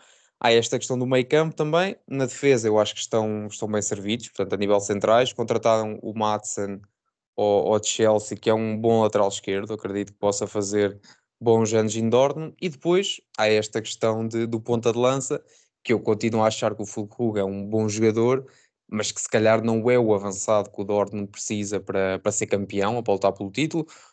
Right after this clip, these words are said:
O Diogo frisou há bocado que o Dortmund não tem um jogador, ahm,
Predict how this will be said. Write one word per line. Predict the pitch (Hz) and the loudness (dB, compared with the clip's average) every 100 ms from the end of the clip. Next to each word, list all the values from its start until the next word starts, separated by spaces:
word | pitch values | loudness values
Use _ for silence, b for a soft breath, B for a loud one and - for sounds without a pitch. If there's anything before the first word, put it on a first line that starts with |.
| B | B
O | - | -6
Diogo | 107 110 113 | 0 2 2
frisou | 117 120 107 113 | 0 -2 2 4
há | 110 | 4
bocado | 107 123 117 107 | 2 2 2 2
que | - | -4
o | 107 | 0
Dortmund | 113 113 110 107 101 107 | 4 4 2 -6 -6 -4
não | 107 107 | -4 -2
tem | - 110 104 98 - | 0 2 0 -6 -6
um | 120 | -4
jogador, | 110 110 107 107 110 107 95 - _ _ _ _ _ | -4 -2 -2 0 -2 -2 -6 -14 _ _ _ _ _
ahm, | 104 104 101 101 101 | 0 2 2 0 -4